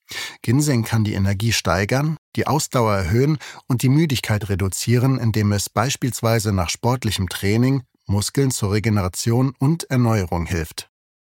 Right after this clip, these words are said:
Entzündungshemmende Wirkung. Ginseng hat auch entzündungshemmende Eigenschaften,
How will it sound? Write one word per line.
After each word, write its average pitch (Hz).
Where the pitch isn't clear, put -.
Entzündungshemmende 127
Wirkung. 85
Ginseng 127
hat -
auch 151
entzündungshemmende 113
Eigenschaften, 104